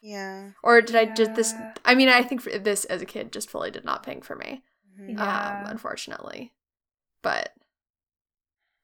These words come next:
Speaker 2: woof.
Speaker 3: Yeah, I was,
Speaker 1: <sighs> Yeah.
Speaker 3: I, I had no idea this happened, so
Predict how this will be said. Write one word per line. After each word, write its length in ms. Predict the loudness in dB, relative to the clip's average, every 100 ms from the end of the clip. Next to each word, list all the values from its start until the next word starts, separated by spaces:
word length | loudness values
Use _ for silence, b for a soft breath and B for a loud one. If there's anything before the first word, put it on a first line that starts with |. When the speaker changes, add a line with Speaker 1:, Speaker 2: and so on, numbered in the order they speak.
| -2
Speaker 2:
woof. 480 | 2 2 2 -8 -18 _ _ _ _ b b b b b _ _ _ _
Speaker 3:
Yeah, 220 | 2 4
I 100 | 6
was, 180 | 4 2
Speaker 1:
<sighs> 20 |
Yeah. 100 | 4
Speaker 3:
I, 100 | 6 6 4 2
I 80 |
had 180 | 0 0
no 200 | -2 -2
idea 320 | -4 -6 -8 -8
this 180 | -8
happened, 480 | -8 -10 -12 -12 -12
so 340 | -12 -12 -12